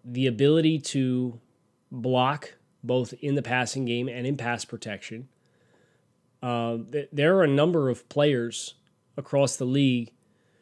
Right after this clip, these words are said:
who have been productive players by being the counterpunch,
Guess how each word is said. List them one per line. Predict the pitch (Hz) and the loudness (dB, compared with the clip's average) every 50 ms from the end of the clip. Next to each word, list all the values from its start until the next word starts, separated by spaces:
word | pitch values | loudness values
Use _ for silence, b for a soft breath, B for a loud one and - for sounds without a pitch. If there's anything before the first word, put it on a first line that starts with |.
| _ _ _ | _ _ _
who | - 139 | -2 0
have | 131 120 | 2 2
been | 143 139 139 | 2 2 2
productive | - 127 127 135 143 143 - 147 131 - | 0 0 0 0 0 0 0 -2 -4 -4
players | - - 143 139 139 135 127 123 120 117 101 - - - - - | -2 0 2 2 4 2 2 0 -2 -4 -6 -8 -10 -10 -12 -14
by | 165 123 101 98 131 127 127 | -14 -14 -6 -4 -2 -2 -2
being | 117 113 127 120 120 117 117 113 113 113 110 101 | -2 -2 -2 -2 -2 -2 -4 -6 -8 -10 -10 -10
the | 123 117 | -10 -12
counterpunch, | - - 117 110 110 113 110 - - 98 95 - - - - - | -10 -10 -12 -12 -12 -14 -14 -16 -18 -18 -18 -20 -20 -20 -20 -20